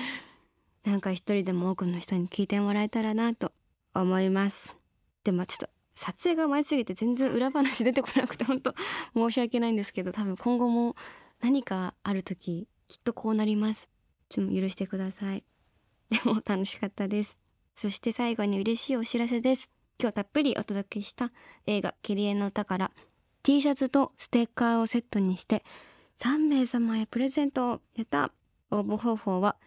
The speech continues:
映画を見た感想と余白時間の過ごし方を書いて番組サイトのメッセージフォームからお送りください。住所、氏名も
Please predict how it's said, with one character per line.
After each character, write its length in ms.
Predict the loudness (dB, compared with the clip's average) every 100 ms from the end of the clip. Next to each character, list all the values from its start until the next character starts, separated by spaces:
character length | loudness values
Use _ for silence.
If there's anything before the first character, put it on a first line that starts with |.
| _ -4
映 220 | 0 2
画 140 | 2 2
を 80 |
見 120 | 2 0
た 120 | -2
感 260 | 0 0
想 220 | 0 -2 0
と 200 | 0 -2 -16 -20 _ _ -2
余 100 | 0
白 340 | 0 0 0
時 160 | 0 0
間 340 | 2 2 4
の 160 | 2 0 -4
過 80 | -2
ご 120 | -2
し 100 | -2
方 340 | -4 0 0
を 80 | 0 -2
書 100 | -2
い 100 | 0
て 240 | 0 0 _ _
番 200 | -2 0
組 260 | 2 0 0
サ 160 | -2 -2
イ 60 |
ト 120 | -2
の 240 | -2 -2 -2
メ 100 | 0
ッ 40 | 0
セ 220 | 2 2
ー 40 |
ジ 120 | 2
フ 160 | 0 2
ォ 40 |
ー 20 | 2
ム 160 | 0
か 120 | 0
ら 160 | 0 0 -6 -20 -10 -6
お 100 | -4
送 200 | -2 -2
り 100 | -2
く 120 | -4
だ 140 | -2
さ 180 | -2 -2
い。 100 | -2 _ _ _ _
住 260 | -4 0 0
所、 140 | -2
氏 180 | -2 2
名 180 | 2 2
も 220 | 0 -2